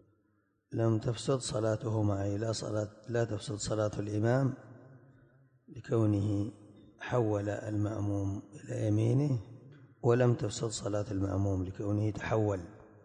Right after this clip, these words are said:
قال: حدثنا أحمد. قال الحافظ: لم أره منسوباً في شيء من الروايات، لكن جزم أبو نعيم، جزم أبو نعيم في المستخرج بأنه ابن صالح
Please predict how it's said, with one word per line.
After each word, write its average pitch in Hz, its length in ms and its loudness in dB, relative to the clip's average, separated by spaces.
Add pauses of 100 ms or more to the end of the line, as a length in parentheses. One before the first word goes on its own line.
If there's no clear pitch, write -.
(1300)
قال: 127 260 12
حدثنا 120 680 4
أحمد. 117 340 2 (920)
قال 113 200 2
الحافظ: 117 500 4
لم 127 260 8
أره 117 300 8
منسوباً 113 520 4
في 101 180 0
شيء 110 280 0
من 107 140 6
الروايات، 104 720 4
لكن 117 420 4
جزم 120 340 6
أبو 107 340 4
نعيم، 110 560 6 (1000)
جزم 120 440 6
أبو 107 280 6
نعيم 110 460 6
في 117 100 0
المستخرج 110 840 2
بأنه 110 600 4
ابن 104 260 4
صالح 107 840 2